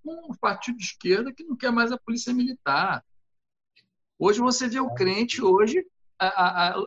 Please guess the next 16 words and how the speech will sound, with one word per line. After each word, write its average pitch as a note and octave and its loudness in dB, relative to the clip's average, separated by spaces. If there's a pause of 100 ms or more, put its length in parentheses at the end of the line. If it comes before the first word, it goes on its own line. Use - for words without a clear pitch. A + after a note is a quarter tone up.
é, D#3 -6 (1080)
endeusando F3 4
o E3 -4
seu E3 -2
professor D#3 -4
de-, D#3 -8
universitário, D3+ 0 (380)
mas B3+ 2
dizendo A#3+ 4
que B3 -6
o A#3+ -2
pastor G#3 0
é A3+ 6
um A#3+ 6
burguês G3+ 4
autoritário. A3+ -2